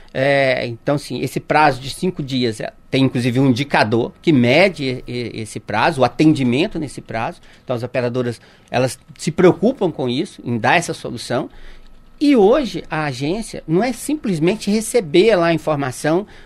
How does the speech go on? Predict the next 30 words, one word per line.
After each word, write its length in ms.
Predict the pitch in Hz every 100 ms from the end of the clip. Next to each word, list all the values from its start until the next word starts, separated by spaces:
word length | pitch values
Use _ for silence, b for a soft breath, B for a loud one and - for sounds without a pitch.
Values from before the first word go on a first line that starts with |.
| b
é, 500 | 139 139 131 123 113
de 160 | 110 123
que 240 | - 139
a 80 | 131
prestadora, 600 | - 135 143 147 143 202
"Ah, 100 | 185
eu 100 | 170
tratei, 400 | - 165 - 180
eu 60 |
resolvi." 480 | 170 180 170 143 117
Não, 220 | 123 113 -
ela 140 | 123
tem 160 | 156 160
que 80 |
comprovar 800 | - 233 269 226 202 107 127 170 - b b b - - - -
o 80 |
que 180 | 147 -
ela 160 | 254 240
fez 300 | - 190 190
pra 120 | 196
solucionar. 600 | - 190 170 196 185 - _ b b b
Se 460 | - - - 285 349
aquela 380 | 196 165 214 214
ação, 380 | 196 - 117 101 - b b
é, 380 | - 135 131 123
foi 220 | 123 175
feita 360 | 185 175 156 147
nos 180 | 139 127
seus 180 | 135 -
sistemas, 680 | - - 170 247 208 127